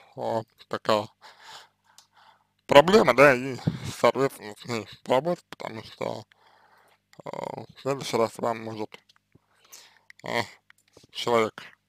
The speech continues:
попасться помудрее, да, и, а, не так прямолинейно, а, вам, а, значит, э,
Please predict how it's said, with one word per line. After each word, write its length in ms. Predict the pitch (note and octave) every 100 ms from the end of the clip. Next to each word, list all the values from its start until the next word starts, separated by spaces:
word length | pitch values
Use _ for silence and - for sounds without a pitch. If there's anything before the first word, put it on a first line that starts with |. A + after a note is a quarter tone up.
| _ _ _ - _ _ - A#2
попасться 680 | - A#2+ B2 A#2 - - A#2 - _ _ _ _ _ _ _ _ _ - _ _
помудрее, 640 | C3+ B2+ B2+ B2+ G3+ A3
да, 220 | B2+ D3 B2+
и, 240 | B2 C3 - - - - -
а, 260 | G#2+ G#2+ G#2+ - _
не 180 | B2+ C3+
так 380 | D3 C#3 A#2+ - - - -
прямолинейно, 680 | - B2+ A#2+ B2+ D#3+ C3 A2 - _ -
а, 220 | G#2+ G#2+ - C2 - -
вам, 340 | A#2+ C3 B2 - _ _ _ _ _ - _ _ _ _ _ _ _ _ _ _ _ _ -
а, 380 | A2 G2+ G2+ G2 - - G2+ G2+ A2 G2+ A2+
значит, 400 | A2+ G#2+ - - -
э, 380 | - - - -